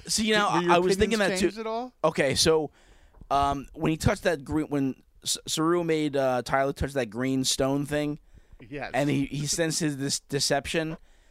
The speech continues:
Speaker 2: Yes.
Speaker 1: Uh, I, I, I, I'm confused here because he, he sensed the deception of him keeping him, uh, busy, but nothing else. Like, that's a little,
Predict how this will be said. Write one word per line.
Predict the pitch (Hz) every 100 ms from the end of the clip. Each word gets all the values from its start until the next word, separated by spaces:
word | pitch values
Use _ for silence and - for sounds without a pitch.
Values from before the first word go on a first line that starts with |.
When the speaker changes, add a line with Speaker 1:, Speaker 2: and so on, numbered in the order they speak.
| _ _ _
Speaker 2:
Yes. | 135 135 131 -
Speaker 1:
Uh, | 143
I, | 95 151 - _
I, | -
I, | 120 120 _ -
I'm | 147
confused | 147 170 - 190 185 -
here | 131
because | 104 107 123 117 104 92 - _
he, | 123 131 131
he | 135 127
sensed | 175 180
the | 165
deception | 139 151 139 - 131
of | 127
him | 127 123 117 - _ _ _ -
keeping | 185 147 139 127
him, | 120 131 113 95
uh, | 110 110 107
busy, | - 185 151 135 - _ _ _ _
but | 147 135 -
nothing | 160 151 160 147
else. | 156 160 -
Like, | 135
that's | 143 151
a | 156
little, | 156 151